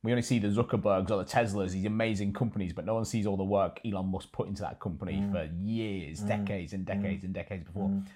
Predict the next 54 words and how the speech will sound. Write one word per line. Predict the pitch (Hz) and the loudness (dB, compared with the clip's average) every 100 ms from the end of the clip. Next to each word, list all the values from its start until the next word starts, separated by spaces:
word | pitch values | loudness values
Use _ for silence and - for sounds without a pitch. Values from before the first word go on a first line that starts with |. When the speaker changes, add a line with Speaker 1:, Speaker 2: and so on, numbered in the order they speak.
| - | -4
Speaker 1:
A | 127 | 0
year | 160 185 | 4 4
to | 180 | 2
build | 165 185 | 2 2
a | |
P | 165 185 | 2 2
T | - 202 | 4 2
business? | 98 85 135 - - _ _ _ _ _ 156 | 2 0 -4 -6 -16 _ _ _ _ _ -2
Most | 151 | 0
people | 139 104 | 2 2
are | 98 | 2
like, | 113 | 0
"I | - | -2
can't | 82 | -6
do | 76 | -4
that." | 80 139 - _ _ _ _ _ - | -4 -6 -10 _ _ _ _ _ -6
A | |
year | 143 320 302 | -4 -4 -6
to | 302 | -4
build | 320 | -4
a | |
business? | 320 269 175 - | 0 0 0 0
They'd | 175 | 0
be | 113 | 2
terrified. | 185 180 - 87 80 - - - | 4 4 4 0 -2 -12 -20 -2
Speaker 2:
Yeah, | 160 175 180 180 | 6 6 6 4
I | 185 | 4
was | 190 | 4
quite | 190 180 160 | 6 6 6
lucky | 160 165 160 135 | 2 2 0 4
where | 139 139 135 | 8 10 10
I | 131 | 6
was | 131 120 | 4 4
young | 127 135 139 139 | 4 6 6 2
and | 135 127 | 0 0
I | 123 | 2
went, | 123 131 135 | 2 2 4
I | 127 | 4
moved | 135 120 | 6 4
in | 131 | 0
with | 123 | 0
my | 117 113 | -2 -2
dad, | 117 123 139 - - | -2 -2 -4 -8 -6
so | 123 117 113 117 | 2 4 2 0
Speaker 1:
Mm-hmm. | 120 | 0
Speaker 2:
no | 117 | 0
bills. | 101 120 120 127 - | 0 -2 0 -4 -4
I | 117 | -6
had | 117 | -4
a | |
car | - 127 120 | -2 -2 -2
payment, | 127 120 113 120 | -4 -4 -6 -8
that's | - - | -10 -6
it. | 117 | -8